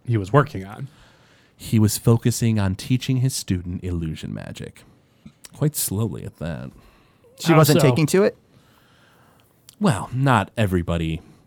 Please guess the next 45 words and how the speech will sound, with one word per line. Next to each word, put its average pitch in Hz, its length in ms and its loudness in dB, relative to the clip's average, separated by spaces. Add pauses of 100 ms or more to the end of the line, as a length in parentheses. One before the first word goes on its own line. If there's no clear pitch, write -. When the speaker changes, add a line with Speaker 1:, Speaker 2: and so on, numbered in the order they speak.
(260)
Speaker 2:
is 87 400 -6 (120)
gifted 113 480 2
in 90 160 -4
magic 85 400 -4
like 85 160 -6
others, 98 440 -2
and, 101 380 -2 (540)
uh, 151 200 -2
unfortunately, 247 840 2
uh, 202 200 0
you 170 160 -6
know, 170 60 -6
she - 180 -10
just - 260 -8
wasn't, 110 340 -4 (600)
you 95 100 -8
know, 87 100 -4 (120)
perhaps 170 360 2
if 156 160 2
she - 140 0
had 135 80 4
a 117 40 0
better 110 240 0
teacher, 85 580 -6 (600)
she - 180 -4
might 87 140 -2
have 80 80 -8
been 82 100 -8
doing 78 240 -12
better. 80 320 -14 (180)
Speaker 1:
Oh, 156 120 2
so - 160 -4
you're 113 100 2
good 139 160 4
at 143 60 6
illusion 147 380 6
magic? 156 300 -2 (680)
Speaker 2:
I'm 90 160 -10 (100)
quite - 240 -6
good 90 140 -2
at 92 100 2
all 110 360 2
forms 78 440 -8
of 80 100 -10
magic. 78 500 -12